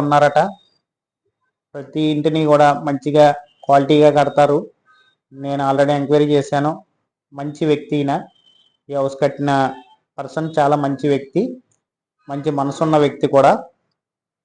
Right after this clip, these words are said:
రెండో బెడ్‌రూమ్ బాత్రూమ్ చూస్తున్నాము. రెండో బెడ్‌రూమ్ బాత్రూమ్ కూడా బాగానే ఉంది, పెద్దది ఉంది, స్పేస్ ఎక్కువ ఇచ్చారు. వాల్ టైల్స్ కూడా కలర్ఫుల్ టైల్స్ వేశారు, అబ్బో బాగున్నాయి, నైస్, ఎక్సలెంట్గా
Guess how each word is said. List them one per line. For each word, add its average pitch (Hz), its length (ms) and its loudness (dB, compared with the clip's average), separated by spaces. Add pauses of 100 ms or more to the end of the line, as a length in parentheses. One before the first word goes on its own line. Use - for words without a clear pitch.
(160)
రెండో 143 200 -2 (100)
బెడ్‌రూమ్ 151 360 4
బాత్రూమ్ 139 400 2
చూస్తున్నాము. 143 540 -2 (2500)
రెండో 143 220 -2 (100)
బెడ్‌రూమ్ 151 360 2
బాత్రూమ్ 143 420 4
కూడా 151 220 2
బాగానే 143 380 4
ఉంది, 139 180 -4 (100)
పెద్దది 139 360 0
ఉంది, 143 200 -4 (1000)
స్పేస్ 143 420 -2
ఎక్కువ 147 260 -4
ఇచ్చారు. 143 380 2 (140)
వాల్ 139 260 6
టైల్స్ 143 300 2
కూడా 143 220 2
కలర్ఫుల్ 135 520 -2
టైల్స్ 139 360 2
వేశారు, 143 360 0 (120)
అబ్బో 147 240 -2 (200)
బాగున్నాయి, 143 400 -2 (240)
నైస్, 143 300 -6 (220)
ఎక్సలెంట్గా - 1200 -8